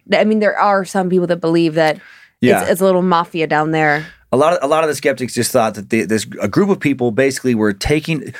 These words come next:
Speaker 2: using local folklore
Speaker 1: Mm-hmm.
Speaker 2: to take advantage of local residents and scare them into thinking that if they didn't pay tributes, then these, you know, warlocks were gonna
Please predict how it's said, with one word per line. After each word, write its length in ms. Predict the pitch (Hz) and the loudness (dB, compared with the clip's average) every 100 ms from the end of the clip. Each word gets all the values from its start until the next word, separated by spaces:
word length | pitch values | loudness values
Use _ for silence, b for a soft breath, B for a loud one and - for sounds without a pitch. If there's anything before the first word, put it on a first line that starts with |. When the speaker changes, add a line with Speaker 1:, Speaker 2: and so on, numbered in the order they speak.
| B | B
Speaker 2:
using 640 | 120 170 220 196 196 190 - | 0 4 4 4 4 2 0
local 360 | 139 156 156 135 | 2 2 2 -4
folklore 760 | - 131 123 107 90 87 95 - | 0 0 0 -4 -4 -6 -6 0
Speaker 1:
Mm-hmm. 320 | 190 185 190 190 | 2 4 4 4
Speaker 2:
to 120 | 123 | 2
take 260 | - 151 156 | 0 0 -2
advantage 460 | 123 131 131 120 | -2 0 0 -2
of 60 | 113 | 0
local 260 | 117 110 113 | 0 0 0
residents 560 | 190 160 117 110 - | 0 0 -2 -2 -4
and 200 | - 110 | -2 0
scare 420 | - - 139 156 | 0 0 2 4
them 160 | 143 127 | 2 0
into 140 | 117 110 | 0 -2
thinking 320 | 131 123 117 | -2 0 2
that 80 | 104 | 2
if 100 | 95 | 2
they 120 | 135 | 0
didn't 220 | 135 120 | 0 -2
pay 160 | 110 101 | -2 -2
tributes, 680 | - 165 123 104 - - B B B B | -2 -2 0 -2 -4 -10 B B B B
then 440 | 110 120 117 117 | 2 2 2 2
these, 320 | 110 113 110 113 | 2 2 2 2
you 60 | |
know, 120 | 107 | 2
warlocks 720 | 95 104 147 143 110 95 - 110 | 2 4 4 4 0 -4 -6 -2
were 60 | |
gonna 120 | 107 | -2